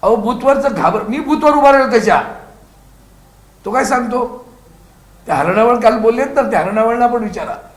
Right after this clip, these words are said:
मी मा-, मी होतो संपर्क, तेव्हा माझ्या कारकिर्दीत निवडून आलेले नगरसेवक आहेत सगळे.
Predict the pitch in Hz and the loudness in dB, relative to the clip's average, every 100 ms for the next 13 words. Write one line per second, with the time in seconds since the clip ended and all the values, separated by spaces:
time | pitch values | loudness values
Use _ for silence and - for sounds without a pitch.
0 | _ _ _ 160 202 190 180 190 233 208 | _ _ _ -10 -4 -4 -4 -4 -4 -2
1 | 220 202 180 190 202 190 190 190 165 180 | -2 -2 -2 -4 -4 -4 -2 0 -2 -2
2 | 202 196 196 202 202 185 190 185 185 180 | -2 -4 -4 -10 -10 -8 -6 -4 -4 -6
3 | 175 175 185 180 156 - - | -8 -10 -10 -10 -14 -16 -20